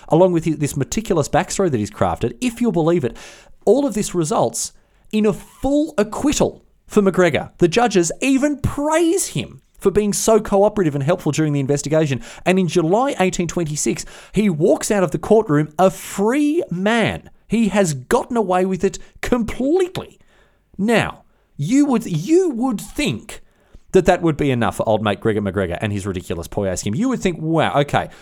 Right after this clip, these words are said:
once bitten, twice shy. I am done with this. It was a close shave, but I managed to get out of it. I've had enough."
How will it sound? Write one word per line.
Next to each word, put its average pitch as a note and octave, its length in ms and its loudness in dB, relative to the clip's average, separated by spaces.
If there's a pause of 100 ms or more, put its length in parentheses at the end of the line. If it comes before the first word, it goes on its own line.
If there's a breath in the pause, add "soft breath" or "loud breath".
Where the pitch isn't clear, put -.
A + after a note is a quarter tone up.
(160 loud breath)
once G3 220 2
bitten, E3 220 0
twice C3+ 280 2
shy. C3+ 280 2 (380 soft breath)
I E3+ 160 4
am D3 80 0
done B2+ 240 2
with G#2+ 140 -2
this. A2+ 240 -2
It B2 80 -4
was A2 120 -2
a G2 60 -2
close D#3 340 2
shave, A#2 280 0
but A#2 100 -2
I A2 40 0
managed A2 280 -4
to G#2 60 -10
get G#2+ 160 -2
out G2+ 120 2
of F#2+ 80 -2
it. G#2 80 -4
I've G#2 160 -2
had G#2 140 -2
enough." F2 240 -8